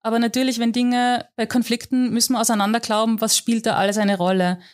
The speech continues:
Und im Sinne einer Reflexion oder Bewusstseinsbildung ist es schon wichtig, dass die Leute dann auch erkennen, ja stimmt, der ganze Stress, das, was sich da angestaut hat, nehme ich mit. Und mein Kollege, meine Kollegin hat jetzt was abgekriegt, das eigentlich nicht für sie bestimmt war.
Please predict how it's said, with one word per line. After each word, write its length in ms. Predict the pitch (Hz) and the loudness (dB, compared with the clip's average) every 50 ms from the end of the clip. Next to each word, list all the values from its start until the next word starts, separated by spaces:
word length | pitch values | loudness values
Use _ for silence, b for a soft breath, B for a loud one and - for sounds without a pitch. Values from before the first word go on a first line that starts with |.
| B B | B B
Und 160 | - 208 - | -4 -2 0
im 80 | 214 208 | 0 0
Sinne 320 | - 247 247 247 254 247 | 0 0 0 0 0 0
einer 240 | - 220 220 214 208 | 0 0 0 0 -2
Reflexion 720 | 202 196 - 214 196 202 - - 196 190 202 226 240 240 | -2 -2 -2 -2 0 0 0 2 2 2 0 2 2 0
oder 220 | 226 220 214 208 190 | 0 0 0 -2 -2
Bewusstseinsbildung 960 | - 208 202 196 233 226 - - 247 233 226 - - 226 220 220 226 226 226 | -2 -2 0 0 0 0 0 0 0 0 0 0 -2 -2 -2 0 0 0 0
ist 100 | 214 - | 0 0
es 100 | 214 - | -2 0
schon 220 | - 208 233 240 | 0 0 0 0
wichtig, 320 | 220 226 - - - 220 - | 0 -2 -2 -4 -6 -4 -2
dass 160 | 220 208 - | -2 -2 -2
die 80 | - | 0
Leute 300 | 220 208 196 202 202 226 | 0 0 0 0 0 0
dann 160 | 214 214 208 - | 0 0 0 0
auch 160 | - 190 - | -2 -2 -2
erkennen, 580 | - 185 185 - - 208 214 214 214 220 226 220 B B B B B B | -2 -4 -4 -4 -4 -2 0 0 2 0 0 -2 B B B B B B
ja 220 | - 202 208 220 220 | -6 -2 -2 0 0
stimmt, 420 | - - 240 247 254 233 - - | 0 0 2 0 0 0 -2 -4
der 100 | 202 202 | -4 -2
ganze 280 | 196 196 220 - 254 226 | 0 0 0 0 0 0
Stress, 560 | - - - 196 185 220 240 - - - - | 0 0 0 0 2 2 2 0 -2 -2 0
das, 180 | 208 214 - | 0 2 2
was 120 | - 214 - | 4 2 2
sich 120 | 226 208 | 2 0
da 120 | - 220 - | 0 0 0
angestaut 640 | - 196 208 214 233 - - - - - 208 - | 2 2 2 2 2 0 0 0 0 -2 -2 0
hat, 200 | 226 226 220 220 | 0 -2 -2 0
nehme 240 | 220 202 202 202 208 | -2 -2 -2 -2 -4
ich 160 | 208 202 - | -4 -2 0
mit. 300 | 220 226 269 269 - - | 2 2 2 0 0 0
Und 160 | 220 214 214 208 | 0 0 2 2
mein 180 | 202 196 202 | 2 2 2
Kollege, 540 | 208 - 226 208 190 196 220 220 233 233 233 | 2 0 0 0 2 0 2 2 2 2 2
meine 240 | 220 208 208 208 208 | 2 2 0 0 -2
Kollegin 420 | - 226 202 185 202 226 240 226 | -2 0 0 0 0 0 2 0
hat 120 | 226 214 214 | 0 0 -2
jetzt 180 | 208 208 - | -2 -2 0
was 100 | 214 - | 2 2
abgekriegt, 640 | - 190 185 - - 220 - - - 247 - - - | 2 0 -2 -2 -4 -4 -2 -2 -2 -4 -4 -4 -4
das 120 | 226 220 - | -2 0 2
eigentlich 340 | 185 185 202 214 202 220 214 | 2 2 0 0 0 2 2
nicht 180 | 220 220 - | 0 0 -2
für 120 | - 226 196 | -2 0 0
sie 160 | - 247 247 | 2 2 2
bestimmt 480 | 233 202 185 - - 202 202 196 196 | 0 -2 -2 0 0 0 0 0 0
war. 280 | 190 202 202 214 233 240 | 0 0 2 2 0 -2